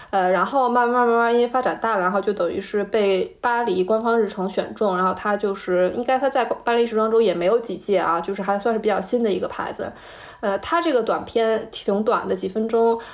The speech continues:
然后他是在，应该是格鲁吉亚的某一处山里，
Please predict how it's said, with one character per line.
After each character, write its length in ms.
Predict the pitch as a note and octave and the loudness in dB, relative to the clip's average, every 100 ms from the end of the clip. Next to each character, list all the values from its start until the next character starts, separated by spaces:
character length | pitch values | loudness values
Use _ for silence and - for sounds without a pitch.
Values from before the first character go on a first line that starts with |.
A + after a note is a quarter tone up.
| - | -6
然 120 | G3 | -2
后 80 | A#3 | 0
他 160 | - | 0
是 200 | C4 C4 | -2 -2
在， 540 | A#3 A#3+ A3 G3+ - - | 0 0 2 0 0 -4
应 100 | G#3 | -2
该 140 | A3+ A#3 | 0 0
是 140 | A#3 | 0
格 180 | - G3+ | 2 2
鲁 240 | B3 F#3+ | 4 2
吉 200 | F3+ F#3+ | 0 -4
亚 280 | G#3 A#3 G#3 | 0 0 0
的 400 | F#3+ F3+ F#3+ G3+ | 0 0 0 0
某 280 | G3 G3 F3+ | 0 0 0
一 200 | F#3 G3+ | -2 -6
处 260 | - B3+ | -2 0
山 400 | A3 - C4+ C#4 | 0 0 0 0
里， 240 | A#3+ - | 0 0